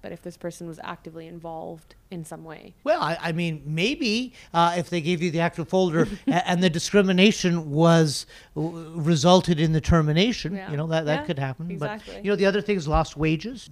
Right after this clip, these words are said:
Speaker 2: There's a make whole definition under the code, and, and so you can actually be awarded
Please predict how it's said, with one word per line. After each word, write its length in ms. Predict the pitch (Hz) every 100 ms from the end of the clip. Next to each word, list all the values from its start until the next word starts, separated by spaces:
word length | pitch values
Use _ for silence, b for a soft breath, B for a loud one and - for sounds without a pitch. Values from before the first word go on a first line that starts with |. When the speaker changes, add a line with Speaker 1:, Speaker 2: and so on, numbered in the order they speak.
| 151
Speaker 2:
There's 240 | 170 160 156
a 40 |
make 360 | 156 185 208 -
whole 600 | - 170 196 147 - - -
definition 760 | 160 147 147 143 139 165 165 160
under 400 | 156 147 147 139
the 100 | 139
code, 500 | - 160 170 208 180
and, 400 | 127 143 139 135
and 380 | 147 147 143 139
so 400 | - 156 147 139 B B B
you 280 | 143 180 226
can 200 | 226 196
actually 480 | 160 156 - 165
be 440 | 151 160 156 147 156
awarded 720 | 147 131 185 392 - 120 117